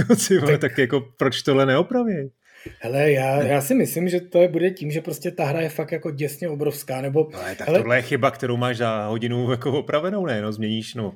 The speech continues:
Speaker 2: No,
Speaker 1: Dobře,
Speaker 2: jasně,
Speaker 1: ok,
Speaker 2: ale
Speaker 1: ale
Speaker 2: ne, ne, ne, to, ale dobrý dnešní téma, <laughs> jak se opravují chyby,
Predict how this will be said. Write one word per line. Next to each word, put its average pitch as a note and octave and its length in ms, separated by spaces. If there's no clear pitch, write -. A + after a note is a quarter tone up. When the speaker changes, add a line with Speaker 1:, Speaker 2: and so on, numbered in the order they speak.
Speaker 2:
No, C#3 140
Speaker 1:
Dobře, D#3+ 160
Speaker 2:
jasně, F#3 320
Speaker 1:
ok, A#2 160
Speaker 2:
ale C#3+ 220
Speaker 1:
ale G#2+ 220
Speaker 2:
ne, E3+ 100
ne, A#3+ 160
ne, B3+ 280
to, G#3+ 120
ale G3 300
dobrý D#3+ 480
dnešní E3 360
téma, E3 520
<laughs> - 240
jak D#3+ 160
se - 120
opravují D#3+ 400
chyby, D#3 480